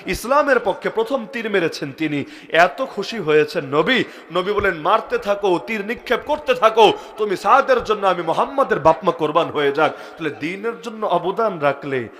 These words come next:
আল্লাহ কেমন খুশি হন, নবী কেমন খুশি হন?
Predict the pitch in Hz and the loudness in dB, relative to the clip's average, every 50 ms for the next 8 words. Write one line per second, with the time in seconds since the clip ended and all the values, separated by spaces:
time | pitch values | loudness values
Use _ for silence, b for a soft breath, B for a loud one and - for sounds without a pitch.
0 | B B - 143 160 185 196 190 170 - 165 139 131 127 120 113 - - 120 - | B B -4 -4 -2 -2 -2 -4 -4 -2 -4 -4 -4 -4 -8 -8 -12 -14 -14 -10
1 | 135 123 107 135 127 117 B B B B - 135 156 165 170 - - - 240 202 | -10 -4 -4 -4 -4 -4 B B B B -6 0 0 4 4 4 4 4 0 0
2 | 170 151 131 - - - - 151 139 113 147 139 | 0 0 4 4 4 4 4 2 2 4 4 2